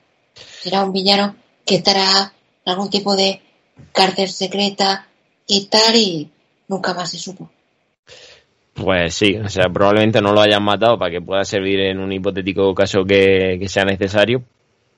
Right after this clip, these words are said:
Speaker 2: pero tampoco hubiera pasado nada si hubiera explotado cuando, cuando le tiran el martillazo, ¿no?
Speaker 1: Tampoco, no, pero es que matar a un villano y sin ir más, más adelante lo necesitas.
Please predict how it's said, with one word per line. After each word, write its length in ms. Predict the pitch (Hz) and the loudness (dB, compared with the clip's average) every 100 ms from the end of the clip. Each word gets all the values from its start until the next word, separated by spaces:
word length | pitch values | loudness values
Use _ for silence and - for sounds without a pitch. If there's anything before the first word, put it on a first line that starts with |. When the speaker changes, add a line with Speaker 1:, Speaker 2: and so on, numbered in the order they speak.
| _ _ _ | _ _ _
Speaker 2:
pero 240 | 117 110 | 4 4
tampoco 520 | 101 98 151 143 113 101 | 4 0 2 4 6 6
hubiera 240 | 98 95 | 4 2
pasado 240 | 92 92 95 | 0 -2 -6
nada 100 | 92 | -6
si 100 | 92 | -6
hubiera 180 | 92 90 | -4 -4
explotado 400 | - 87 90 85 | -6 -4 -2 -2
cuando, 840 | 87 87 85 82 80 78 87 95 _ | -4 -4 -4 -4 -8 -12 -14 -18 _
cuando 800 | - 87 85 85 82 80 80 78 | -8 -4 -2 -2 -4 -8 -8 -6
le 140 | 90 92 | -2 2
tiran 240 | 95 92 | 4 4
el 60 | 87 | 2
martillazo, 520 | 90 85 92 123 101 | 0 2 4 4 4
¿no? 200 | 101 147 - _ - - - _ - | 0 -2 -10 _ -16 -14 -14 _ -8
Speaker 1:
Tampoco, 500 | - 202 - 208 196 | -2 0 2 2 2
no, 160 | 214 240 | 2 2
pero 260 | 214 196 - _ _ _ | 2 -4 -6 _ _ _
es 140 | - 226 | -4 2
que 180 | 269 208 | 4 4
matar 480 | 190 185 233 240 247 _ _ - | 0 0 2 0 -4 _ _ -8
a 100 | 226 | -6
un 100 | 220 | -2
villano 580 | 220 196 214 233 233 240 _ _ _ - - | -2 0 0 0 -2 -4 _ _ _ -12 -8
y 80 | 240 | -4
sin 240 | 254 247 | 2 2
ir 60 | 226 | 2
más, 140 | 226 220 _ _ - | -2 -4 _ _ -2
más 120 | 214 | 0
adelante 560 | 214 214 208 214 208 202 _ _ _ | 0 -2 -4 -4 -4 -6 _ _ _
lo 100 | 196 | -6
necesitas. 520 | 196 202 190 170 - | -4 -4 -6 -10 -14